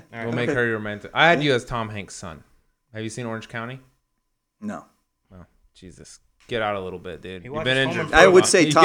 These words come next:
Speaker 2: you
Speaker 3: Han-,
Speaker 2: watch Home
Speaker 3: Tom
Speaker 2: Improvement.
Speaker 3: Hanks is my favorite actor.
Speaker 1: All right,
Speaker 2: All right, well, it's
Speaker 1: number
Speaker 2: his
Speaker 1: two.
Speaker 2: kid,
Speaker 3: That's,
Speaker 2: so you should
Speaker 3: that's,
Speaker 2: like
Speaker 3: yeah.
Speaker 2: that. All right,
Speaker 3: Yeah.
Speaker 2: number two.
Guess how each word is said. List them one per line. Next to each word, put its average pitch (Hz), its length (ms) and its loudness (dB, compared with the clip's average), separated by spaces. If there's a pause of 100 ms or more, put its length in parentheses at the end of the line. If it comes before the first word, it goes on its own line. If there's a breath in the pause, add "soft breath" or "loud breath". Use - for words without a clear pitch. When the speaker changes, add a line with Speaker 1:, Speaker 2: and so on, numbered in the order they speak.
Speaker 2:
you 143 80 6
Speaker 3:
Han-, 143 100 2
Speaker 2:
watch 147 160 0
Home 143 120 -8
Speaker 3:
Tom 135 100 4 (100)
Speaker 2:
Improvement. 160 120 4
Speaker 3:
Hanks 151 160 -2
is 135 60 -4
my 120 140 2
favorite 95 340 -2
actor. - 280 -12 (180)
Speaker 1:
All 123 80 -12
right, 113 100 -10
Speaker 2:
All 127 80 -2
right, 123 80 4
well, 139 120 4
it's 135 100 0
Speaker 1:
number - 120 4
Speaker 2:
his 113 80 2
Speaker 1:
two. - 60 2
Speaker 2:
kid, 185 100 2
Speaker 3:
That's, 101 140 -4
Speaker 2:
so 123 80 -2
you 120 100 0
should 131 160 -10
Speaker 3:
that's, 131 60 -4
Speaker 2:
like 127 140 0
Speaker 3:
yeah. - 40 -12
Speaker 2:
that. 98 220 -8
All 135 60 2
right, 131 60 4
Speaker 3:
Yeah. 131 60 0
Speaker 2:
number 170 160 0
two. 131 300 -4